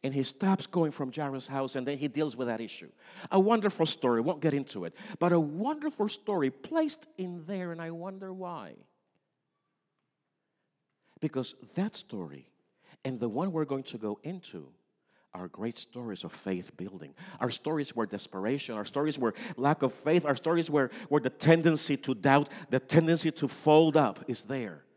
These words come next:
And yet Jesus offers new unfolding possibilities to these lives. And this is where we catch the story in Luke eight, verse forty. Now, I've asked you to join me in this story, right?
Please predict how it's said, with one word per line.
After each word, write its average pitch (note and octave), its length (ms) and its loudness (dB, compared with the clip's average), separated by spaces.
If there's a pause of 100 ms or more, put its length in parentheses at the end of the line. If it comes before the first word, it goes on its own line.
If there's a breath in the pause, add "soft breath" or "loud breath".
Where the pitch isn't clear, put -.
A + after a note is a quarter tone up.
(1300)
And A#2+ 160 -2
yet G#2 180 -2
Jesus C#3+ 460 -6
offers - 500 -10 (380 soft breath)
new A2 440 0 (240 soft breath)
unfolding F#2+ 880 2
possibilities F#2 680 -2
to F2 140 -10
these E2 220 -8
lives. E2+ 220 -4
And G#2+ 100 -2
this E3+ 100 0
is D#3 80 -8
where C3+ 100 0
we B2 140 0
catch - 320 -10
the B2 80 -8
story G2 420 -6 (400 loud breath)
in G#2+ 180 -6
Luke B2+ 380 -2
eight, A#2 360 -2 (280 soft breath)
verse A#2 220 2
forty. A#2+ 220 2
Now, D3 240 8 (320 loud breath)
I've D3 160 4
asked C4 240 4
you A3 60 0
to F#3+ 140 0
join G3 280 2
me F3 100 4
in E3 80 2
this C#3+ 140 0
story, D#3 300 0
right? C#3 260 2